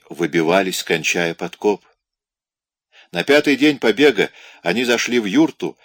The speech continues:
и попросили у казахов поесть. Как уже можно догадаться, те отказали,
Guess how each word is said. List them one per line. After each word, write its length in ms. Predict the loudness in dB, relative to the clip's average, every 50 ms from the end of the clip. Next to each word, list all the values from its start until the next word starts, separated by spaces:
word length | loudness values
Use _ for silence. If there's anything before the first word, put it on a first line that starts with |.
| _ _ _ _
и 100 | -8 -6
попросили 540 | -6 -4 -2 0 0 0 0 -2 -2 0 0
у 100 | 0 0
казахов 560 | 0 -2 -2 0 -2 -4 -4 -6 -10 -12 -10
поесть. 640 | -8 -8 -6 -6 -6 -8 -8 -10 -14 -16 -18 -20 _ _ _ _ _ _ _ _ _ _ _ _ _ _ _
Как 220 | -6 -6 -6 -4
уже 220 | -4 -2 0 0
можно 340 | 0 0 -2 -4 -4 -6 -4
догадаться, 800 | -4 -4 -2 -2 -2 -2 0 0 0 0 -2 -4 -4 -2 -4 -4 -6 -16 -20 -20 -20 _ _ _ _ _
те 200 | -4 -2 0 0
отказали, 760 | -2 -4 -6 -8 -8 -6 -2 0 0 2 2 0 -2 -4 -6